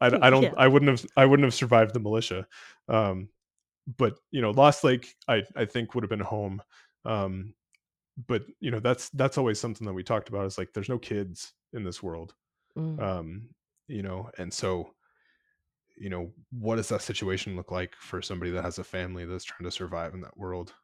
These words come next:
Speaker 1: You know, and that's when it gets, like, you know, real serious, and I'm like, "Oh, this is emotional." Um, <laughs> but,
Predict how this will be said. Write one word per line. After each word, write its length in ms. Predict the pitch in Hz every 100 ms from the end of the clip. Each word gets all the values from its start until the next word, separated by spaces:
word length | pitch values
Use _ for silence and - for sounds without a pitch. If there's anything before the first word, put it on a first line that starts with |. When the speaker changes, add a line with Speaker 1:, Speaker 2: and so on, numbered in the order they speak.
| _
Speaker 1:
You 80 | 95
know, 140 | 85
and 140 | 85 90 123
that's 220 | 117 113
when 100 | 107
it 40 | 90
gets, 200 | 90 -
like, 180 | 82 - _ _ _ _ -
you 80 | 87
know, 100 | 76
real 220 | 90 92
serious, 500 | 87 - 85 82 82
and 80 | 80
I'm 140 | 80 80
like, 180 | 82
"Oh, 180 | 90 98 85 85 110
this 140 | 87
is 60 | 87
emotional." 520 | 87 110 85 87 - - - -
Um, 320 | - 92 85 - _ _ -
<laughs> 320 | 170 - _
but, 160 | 104